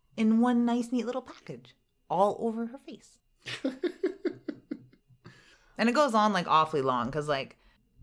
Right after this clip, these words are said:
Speaker 1: someone's, like, over a theater seat and she's on the floor.
Speaker 2: Mm-hmm.
Speaker 1: Yeah, she gets really ruined. It's sad, but hilarious.
Speaker 2: Yeah. When people are transforming into these demons, it does seem to be at completely random intervals to me.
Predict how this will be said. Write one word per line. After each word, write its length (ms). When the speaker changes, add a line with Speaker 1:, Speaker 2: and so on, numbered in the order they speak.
Speaker 1:
someone's, 460
like, 200
over 720
a 80
theater 400
seat 220
and 120
she's 180
on 120
the 80
floor. 600
Speaker 2:
Mm-hmm. 280
Speaker 1:
Yeah, 280
she 180
gets 200
really 260
ruined. 480
It's 180
sad, 440
but 140
hilarious. 640
Speaker 2:
Yeah. 380
When 360
people 280
are 80
transforming 600
into 160
these 240
demons, 540
it 160
does 240
seem 220
to 80
be 380
at 160
completely 380
random 460
intervals 480
to 100
me. 260